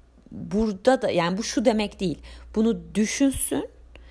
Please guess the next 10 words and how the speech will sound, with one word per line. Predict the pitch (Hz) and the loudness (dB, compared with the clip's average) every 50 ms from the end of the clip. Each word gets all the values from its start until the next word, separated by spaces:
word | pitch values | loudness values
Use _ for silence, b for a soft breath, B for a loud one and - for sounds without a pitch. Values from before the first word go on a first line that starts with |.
| b b b b b - | b b b b b -2
ve | 175 202 240 262 - - - | 2 2 2 2 2 0 -4
bunu | 202 170 196 202 175 | -4 -2 0 0 2
da | 233 269 | 4 4
yapmasın | 233 233 220 - - - 262 277 247 - - 185 175 | 4 4 2 2 2 2 2 2 2 0 -2 -2 -2
canım. | 160 180 185 208 226 214 - | -2 -2 -4 -4 -4 -6 -4
Her | - 185 180 | -2 -2 -2
şeyde | - - 214 208 185 208 160 | 0 -2 -2 -2 -2 -2 0
ben | - 180 202 233 | 0 0 2 2
mi | 269 302 | 0 0
söyleyeceğim? | 262 - - 226 196 185 175 160 170 - - - - - - | -2 -4 -4 -2 -2 -2 -2 -4 -6 -8 -8 -6 -8 -8 -8